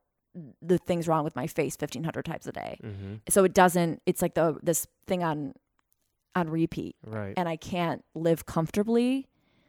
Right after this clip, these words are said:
Speaker 1: Um, and that's part of reason, the reason why I've stopped acting and things, because my face looks different at different angles. And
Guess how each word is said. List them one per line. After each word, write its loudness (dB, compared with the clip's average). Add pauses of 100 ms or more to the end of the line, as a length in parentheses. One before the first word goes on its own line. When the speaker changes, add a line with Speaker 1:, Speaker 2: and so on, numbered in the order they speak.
(360)
Speaker 1:
Um, 6
and 6
that's 4
part 2
of 0
reason, 0
the 0
reason -2
why -2
I've -6
stopped -4 (100)
acting -4
and -4
things, -2
because 0 (300)
my -4
face -4
looks -8
different -4
at -8
different -6
angles. -4 (480)
And 0